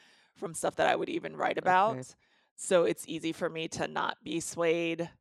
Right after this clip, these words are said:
Speaker 1: or, like, influenced by whatever story it is they're talking about. But things that I
Speaker 2: Got
Speaker 1: feel
Speaker 2: it.
Speaker 1: like that would influence me subconsciously, I definitely don't read.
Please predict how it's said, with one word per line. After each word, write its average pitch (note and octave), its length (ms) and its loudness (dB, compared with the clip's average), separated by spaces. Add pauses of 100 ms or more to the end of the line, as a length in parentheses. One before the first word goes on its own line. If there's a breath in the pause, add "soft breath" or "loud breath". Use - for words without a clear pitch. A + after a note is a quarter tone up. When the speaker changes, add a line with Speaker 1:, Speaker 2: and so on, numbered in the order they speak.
(600)
Speaker 1:
or, E3 280 0
like, - 480 -2
influenced D#3 640 -8
by - 280 2
whatever D3+ 300 -4
story D#3 480 -2
it E3 80 -4
is D#3+ 140 -6
they're E3+ 160 -4
talking E3 400 -4
about. E3 360 0 (400 soft breath)
But E3 260 4
things F3 440 -6
that E3 200 2
I D#3+ 120 2 (320)
Speaker 2:
Got D#3+ 220 2
Speaker 1:
feel - 20 -6
Speaker 2:
it. B2 100 -10 (240)
Speaker 1:
like G#4 200 -4
that C#3 180 -2
would E3 520 0 (880)
influence G3 500 -4
me G3+ 120 -8
subconsciously, G3 800 -4
I E3 80 2
definitely - 360 -4
don't - 220 -8
read. - 280 -10